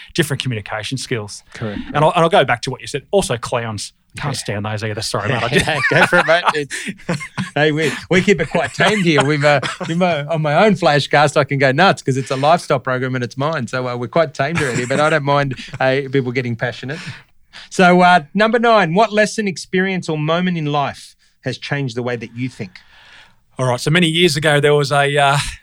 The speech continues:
Speaker 1: uh, former Prime Minister, Prime Minister, sorry, John Howard, had a thing called work choices where anyone under a hundred people you start, you, you could sack 'em for any reason at all, and I was sacked from an organisation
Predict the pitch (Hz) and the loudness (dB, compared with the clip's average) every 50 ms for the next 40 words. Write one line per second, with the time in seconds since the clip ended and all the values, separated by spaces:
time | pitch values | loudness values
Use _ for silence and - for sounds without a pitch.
0 | _ _ _ - 143 135 123 123 120 123 123 117 _ _ _ _ _ - - 156 | _ _ _ -12 -10 -8 -6 -6 -4 -4 -4 -6 _ _ _ _ _ -6 -4 -4
1 | 143 - - 139 135 139 139 143 143 139 135 - - 131 127 - _ - 143 135 | -2 -2 0 0 0 2 2 0 0 -2 -4 -4 -4 -4 -4 -6 _ -4 -2 0
2 | 127 143 160 165 147 - - - - 143 131 127 123 - 147 131 120 113 95 120 | 2 2 2 0 0 -2 -6 -6 -4 -4 -4 -4 -4 -2 -4 -4 -4 -4 -2 -2
3 | 127 131 131 127 110 104 127 127 120 110 - 139 131 123 120 117 110 113 127 131 | 0 0 0 0 -2 -2 -2 -2 -2 -2 -4 -4 -4 -4 -6 -6 -4 -2 -2 -2
4 | 131 - - - 143 135 123 - - 127 107 117 117 107 101 - - 131 127 120 | -2 -2 -2 -2 0 0 -2 -2 -4 -6 -6 -6 -8 -8 -10 -10 -10 -8 -6 -4
5 | 123 123 120 117 117 117 107 107 127 127 120 123 110 - 135 135 131 - 139 131 | -4 -4 -4 -4 -4 -4 -4 -2 -2 -2 -2 -4 -6 -4 -2 -2 -2 -2 -4 -6
6 | 120 - - - - - - - - - - - - - _ - 117 101 - - | -6 -8 -12 -20 -20 -18 -16 -16 -16 -16 -18 -18 -20 -18 _ -10 -10 -10 -8 -6
7 | - 135 127 135 135 147 143 - 151 135 131 127 - - 151 139 - 143 - - | -4 -4 -4 -4 -4 -6 -8 -6 -6 -6 -6 -4 -2 -2 -2 -2 -2 -4 -4 -2
8 | 135 131 127 127 135 139 127 123 120 123 135 147 143 135 143 147 123 113 - - | -2 -2 0 0 0 0 0 -2 -4 -2 0 0 0 0 0 -2 -2 -2 -4 -2
9 | - 156 147 - - - 131 127 131 131 131 131 127 120 123 117 110 127 131 156 | 0 -2 -2 -4 -6 -8 -6 -6 -4 -4 -4 -4 -6 -6 -4 -4 -2 0 0 0
10 | 147 - 127 98 | 0 -2 -4 -6